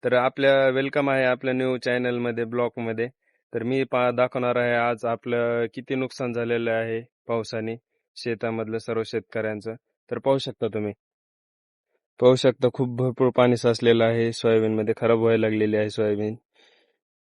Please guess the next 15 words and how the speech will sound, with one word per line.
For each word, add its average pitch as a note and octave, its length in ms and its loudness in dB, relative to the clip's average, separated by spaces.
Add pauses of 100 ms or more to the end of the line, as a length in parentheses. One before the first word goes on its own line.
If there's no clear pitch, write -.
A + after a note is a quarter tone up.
(680)
पाहू A2+ 140 -2
शकता A#2 280 -4
कसं A#2 260 -6
पाणी, A2+ 300 2 (480)
पाणी C3 240 8
काढून C3 240 10
दिलेलं A2+ 280 4
आहे A2 100 4
मित्रांनो G#2+ 400 -2
ह्याच्यामध्ये. G#2 420 -4 (2000)
खूप B2+ 220 -2
अवघड B2 260 8
झालेलं A#2+ 340 6
आहे A2 100 2
शेतकऱ्यांचं. A2+ 640 0